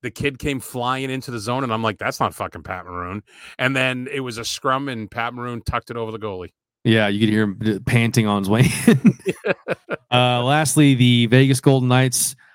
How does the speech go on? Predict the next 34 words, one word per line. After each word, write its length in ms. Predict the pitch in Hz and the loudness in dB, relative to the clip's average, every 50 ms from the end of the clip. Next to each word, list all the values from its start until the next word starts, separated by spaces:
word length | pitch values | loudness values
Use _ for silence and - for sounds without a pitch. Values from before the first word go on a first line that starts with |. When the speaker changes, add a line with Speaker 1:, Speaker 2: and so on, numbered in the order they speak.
| _ _ _ | _ _ _
Speaker 2:
are 180 | 110 110 113 110 | 4 4 4 4
getting 320 | 95 - 135 139 143 147 135 | 4 4 4 4 6 4 2
the 60 | 123 | 2
Stanley 380 | 123 - - 143 143 143 143 131 | 2 2 2 2 4 4 2 2
Cup 300 | 127 - 139 139 135 - | 4 4 2 2 2 0
engraved 560 | 127 123 117 113 - 120 123 127 117 120 - | 0 0 2 4 4 4 4 4 2 0 -2
prior 320 | - 120 120 123 127 127 | 2 4 4 4 4 2
to 140 | 123 - 127 | 4 4 2
the 80 | 113 110 | 2 2
player 360 | - - - 135 139 143 139 | -2 0 2 4 4 4 4
days 320 | 127 131 127 127 123 120 | 4 4 4 4 2 0
with 120 | - 120 - | -2 -4 -6
the 80 | - | -6
cup. 340 | - - - 139 151 143 - 131 | -2 2 2 2 2 0 -2 2
This 220 | 123 127 123 - | 4 4 4 4
is 100 | 147 127 | 2 2
the 100 | 120 110 | 2 0
first 420 | - - - 139 143 151 139 - | -2 2 2 2 2 2 0 -2
team 260 | - - 147 143 139 127 | 2 4 4 4 4 4
to 100 | - 127 | 2 0
do 280 | 113 110 123 123 123 | 4 6 6 6 6
so 340 | 120 - - 117 107 104 98 | 4 2 2 2 2 2 -2
and 180 | 98 104 107 - | -4 -6 -8 -10
could 260 | - - - 135 127 | 0 2 2 2 2
be 280 | 117 123 120 117 117 110 - - | 2 2 2 2 0 -2 -4 -8
the 80 | 117 101 | -4 -2
start 500 | - - - - 123 117 107 95 - - _ _ _ _ _ _ _ _ | -2 -2 0 2 2 2 2 2 -2 -8 _ _ _ _ _ _ _ _
of 120 | 104 101 104 | -2 -2 0
a 40 | |
new 220 | 101 101 104 107 104 | 0 2 2 2 2
tradition. 600 | - - 104 92 90 85 - - 80 69 117 - _ | 0 -2 -2 -2 -2 -2 -2 -6 -6 -10 -14 -18 _
Speaker 1:
Pretty 180 | - 311 311 - | -6 -6 -6 -4
cool. 320 | - 117 107 110 131 - - - _ _ _ - | -4 -4 -4 -4 -4 -6 -12 -20 _ _ _ 2
Speaker 2:
Yeah, 180 | 359 370 320 | 4 4 4